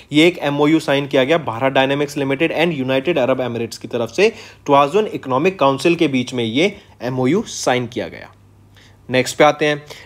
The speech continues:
नेक्स्ट हम बात करेंगे मुंबई के इंटरनेशनल क्रूज टर्मिनल की, जो कि कमीशन किया जाएगा जुलाई दो हज़ार चौबीस तक। काफ़ी इंपॉर्टेंट क्वेश्चन, काफ़ी टाइम ये न्यूज़ में रहा है कि मुंबई का इंटरनेशनल क्रूज टर्मिनल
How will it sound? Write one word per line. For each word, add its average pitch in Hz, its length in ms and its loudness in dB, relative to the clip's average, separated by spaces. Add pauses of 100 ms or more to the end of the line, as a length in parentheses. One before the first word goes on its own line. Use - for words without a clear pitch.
(100)
नेक्स्ट 185 260 4
हम 214 100 2
बात 185 200 4
करेंगे 190 480 2
मुंबई 180 360 2
के 208 160 4
इंटरनेशनल 175 680 2
क्रूज 185 420 -2
टर्मिनल 131 420 2
की, 165 140 -6
जो 143 160 -2
कि 185 120 -4
कमीशन 151 460 -2
किया 139 200 2
जाएगा 127 300 2
जुलाई 127 340 0
दो 123 200 -6
हज़ार 139 420 -4
चौबीस 120 380 -2
तक। 120 140 -6
काफ़ी 135 280 0
इंपॉर्टेंट 156 460 -2
क्वेश्चन, 156 260 -2
काफ़ी 135 300 -4
टाइम 143 180 0
ये 143 100 -4
न्यूज़ 131 240 -6
में 139 80 -6
रहा 143 120 0
है 190 140 -2 (280)
कि 185 80 2
मुंबई 175 360 2
का 208 160 2
इंटरनेशनल 165 640 0
क्रूज 180 360 -4
टर्मिनल 135 440 0